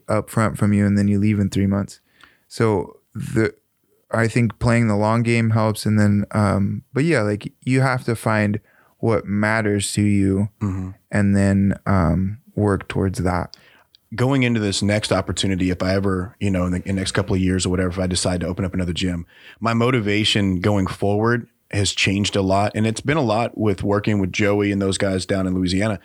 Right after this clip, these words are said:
Speaker 2: um, getting to see those guys develop and getting to see them,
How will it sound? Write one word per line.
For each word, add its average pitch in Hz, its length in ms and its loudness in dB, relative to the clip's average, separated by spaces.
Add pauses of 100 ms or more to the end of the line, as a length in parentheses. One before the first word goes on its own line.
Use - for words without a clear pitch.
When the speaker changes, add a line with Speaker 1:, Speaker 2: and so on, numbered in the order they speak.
(400)
Speaker 2:
um, 95 460 0 (200)
getting 135 240 2
to 123 80 2
see 120 240 0
those 107 220 0
guys 101 260 0
develop 98 640 -2
and 101 160 -2
getting 110 220 2
to 98 80 -2
see 110 260 0
them, 101 400 0